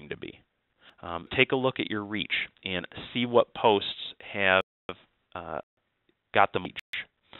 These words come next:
That means that people are engaging with it, they're viewing it more, Facebook is showing it more in people's feeds, and it, that means that you need to create more of that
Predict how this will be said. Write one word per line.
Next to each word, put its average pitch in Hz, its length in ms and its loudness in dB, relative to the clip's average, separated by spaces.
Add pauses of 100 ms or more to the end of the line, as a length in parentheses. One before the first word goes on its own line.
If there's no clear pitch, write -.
(440)
That 101 180 8
means 107 300 -4
that 101 160 8
people 98 240 -4
are 92 60 4
engaging 95 420 -2
with 90 180 -8
it, 95 120 -4
they're 85 120 -4
viewing 95 380 -4
it - 140 -8
more, 98 160 -8 (100)
Facebook 95 400 -2
is 80 80 -4 (180)
showing 101 280 0
it - 120 -6
more 92 300 2
in 90 80 -4
people's 90 340 -6 (280)
feeds, 98 260 -4 (440)
and 98 280 2 (180)
it, - 220 -4
that 101 160 4
means 107 220 -4
that 113 100 -6
you 95 80 -8
need 98 160 -6 (160)
to - 100 -10
create - 320 -2
more 90 220 -8
of - 100 -10
that 82 180 2